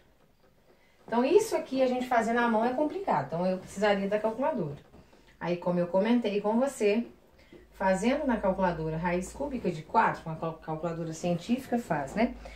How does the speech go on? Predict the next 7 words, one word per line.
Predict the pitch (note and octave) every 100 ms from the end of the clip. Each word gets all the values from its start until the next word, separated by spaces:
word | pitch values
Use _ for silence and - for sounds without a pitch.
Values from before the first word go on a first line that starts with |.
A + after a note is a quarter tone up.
| - -
Vai | F3+
dar | F#3 C#4+
um | D#4+
vírgula | F4 C#4 C#4 C#4+
cinquenta | C4+ - A#3 A3+ C4+ D#4+ -
e | C4+
oito | G#3 F#3+ G#3 C4 -